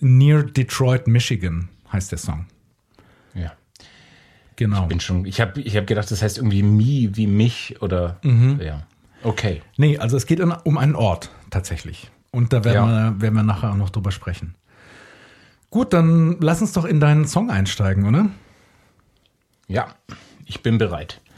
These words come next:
Speaker 1: Alles klar. Also wie gesagt, ähm, der Song heißt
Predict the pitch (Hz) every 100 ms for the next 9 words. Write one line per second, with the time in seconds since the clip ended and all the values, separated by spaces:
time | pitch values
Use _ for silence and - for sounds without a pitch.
0 | _ - _ _ _ _ _ - 110 113
1 | - 107 87 - _ _ _ _ _ -
2 | 147 139 147 143 135 110 - - - -
3 | 117 113 117 113 - 143 135 135 -